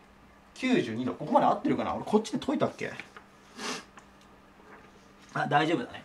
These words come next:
で、そうするとね、ちょっと伸ばすよ、ここ。ここ伸ばすと、九十二と、ここ九十二で同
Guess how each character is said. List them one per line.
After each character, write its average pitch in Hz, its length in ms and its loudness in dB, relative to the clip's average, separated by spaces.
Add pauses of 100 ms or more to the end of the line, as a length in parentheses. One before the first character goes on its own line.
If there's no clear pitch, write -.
(320)
で、 190 100 0
そ 247 160 6
う 302 60 4
す 311 80 4
る 302 80 0
と 277 80 6
ね、 269 300 2
ち 294 60 0
ょ - 20 4
っ - 40 0
と - 60 2
伸 - 100 2
ば 190 100 10
す - 100 -2
よ、 101 80 -8
こ - 60 -12
こ。 - 200 -10 (220)
こ 180 100 -10
こ 214 120 6
伸 226 100 6
ば 269 120 6
す 262 100 -6
と、 170 320 6 (260)
九 349 320 10
十 131 280 2
二 151 160 0
と、 - 340 4
こ 247 160 2
こ 254 60 -2
九 320 240 4
十 127 180 2
二 117 120 0
で 107 80 0
同 - 140 -2